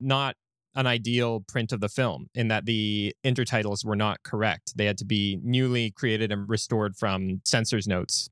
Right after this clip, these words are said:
that are still extant from the time. So we know that this print isn't, like, a reference print. And so, yeah, like, I think it's,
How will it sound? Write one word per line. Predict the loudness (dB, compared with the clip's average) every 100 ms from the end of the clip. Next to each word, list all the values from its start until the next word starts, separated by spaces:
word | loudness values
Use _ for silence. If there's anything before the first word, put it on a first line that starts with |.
| _
that | 0 0 -2 -2
are | -2
still | 0 -2 -4
extant | -4 -4 -6 -4
from | -4
the | -4
time. | -4 -2 -4 -6 -2
So | 0
we | 2
know | 2 0
that | -2
this | -4
print | -4 -2 -2 -2 -2
isn't, | 0 0 -2 -4 _ -4
like, | -2 0
a | -2
reference | 0 0 -2 -4 -8 -8
print. | -2 -2 0 -4 -8 -6
And | 0 2
so, | 2 2 0 -4 -6 _ _
yeah, | 0 0 0
like, | -2
I | -2
think | -2 -2
it's, | -2 -4